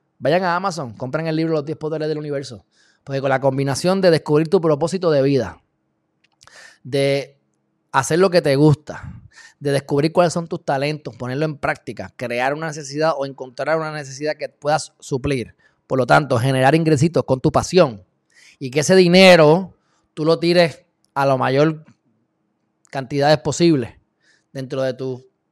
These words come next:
capacidad de pago, dentro de tu capacidad de riesgo, dinero que estés dispuesto a perder y demás, a las criptomonedas. Alejandro Herriman va a seguir trabajando porque le gusta el trabajo y porque no se va a retirar.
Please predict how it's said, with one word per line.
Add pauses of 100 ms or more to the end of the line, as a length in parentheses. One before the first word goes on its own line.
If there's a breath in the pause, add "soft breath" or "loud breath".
(240)
capacidad
de
pago,
dentro
de
tu
capacidad
de
riesgo,
dinero
que
estés
dispuesto
a
perder
y
demás, (380)
a
las
criptomonedas. (920)
Alejandro
Herriman (1160)
va
a
seguir
trabajando
porque
le
gusta
el
trabajo
y
porque
no
se
va
a
retirar.